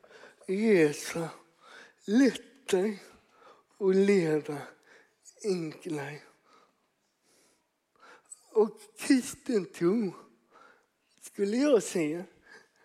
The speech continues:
är mer som en löprunda än en mattelektion.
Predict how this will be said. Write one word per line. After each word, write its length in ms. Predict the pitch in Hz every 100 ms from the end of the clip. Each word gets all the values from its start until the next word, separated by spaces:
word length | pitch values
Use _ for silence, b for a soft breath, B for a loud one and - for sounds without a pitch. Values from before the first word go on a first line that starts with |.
| b _ 254
är 200 | 240 208
mer 480 | 214 294 285 196
som 300 | 170 196 185
en 220 | 175 165 196 -
löprunda 1400 | 185 226 214 151 139 - - 190 147 143 139 147 190 - _ b b b b _ _ _ _ _ - -
än 340 | 170 147 147
en 240 | 147 147
mattelektion. 1000 | 135 131 - - 143 135 123 - 165 127